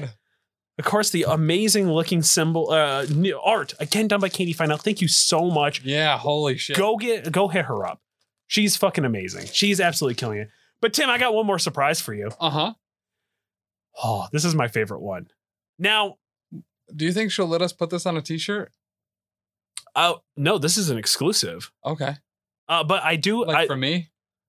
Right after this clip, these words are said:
Speaker 1: Like, I want a t-shirt with this on it.
Speaker 2: Well, hold on. I'm not done yet.
Speaker 1: Okay.
Speaker 2: Tim.
Speaker 1: Yeah.
Speaker 2: I know that normally you only like hats to ha-,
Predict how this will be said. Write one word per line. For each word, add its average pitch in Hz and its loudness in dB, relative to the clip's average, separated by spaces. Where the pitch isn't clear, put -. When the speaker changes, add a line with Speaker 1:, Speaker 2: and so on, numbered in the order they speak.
Speaker 1:
Like, 135 -6
I 139 0
want 143 -2
a 139 -2
t-shirt 139 -6
with 117 -6
this 123 -8
on 113 -4
it. 110 -18
Speaker 2:
Well, 233 2
hold 233 0
on. 170 0
I'm 196 -2
not 196 0
done 110 0
yet. 90 -12
Speaker 1:
Okay. 139 0
Speaker 2:
Tim. 107 -4
Speaker 1:
Yeah. 143 -4
Speaker 2:
I 220 2
know 180 2
that 147 0
normally 160 0
you 135 -2
only 190 2
like 143 0
hats 151 -2
to 160 2
ha-, 147 -2